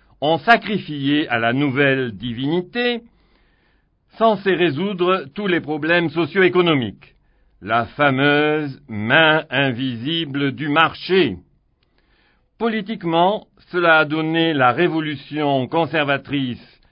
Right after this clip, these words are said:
néolibérale de Reagan aux U S A et en Europe, celle de Margaret Thatcher, relayée en France par Jacques Delors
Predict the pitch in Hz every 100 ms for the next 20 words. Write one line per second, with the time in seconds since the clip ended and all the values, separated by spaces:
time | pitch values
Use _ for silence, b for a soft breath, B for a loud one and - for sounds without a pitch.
0 | _ 117 156 170 170 151 139 139 127 131
1 | 131 120 110 101 98 110 104 147 143 143
2 | 131 120 104 98 b b b b 110 113
3 | 107 117 113 160 208 240 _ _ _ _
4 | _ _ _ 196 202 165 127 123 139 139
5 | - _ _ 160 160 151 123 120 143 165
6 | 139 135 127 123 - 175 175 - 113 113
7 | 123 165 196 196 _ _ _ _ _ 110
8 | 190 175 165 139 143 135 120 110 98 131
9 | 135 135 160 190 190 - 123 113 127 170
10 | 135 113 127 120 117 123 147 151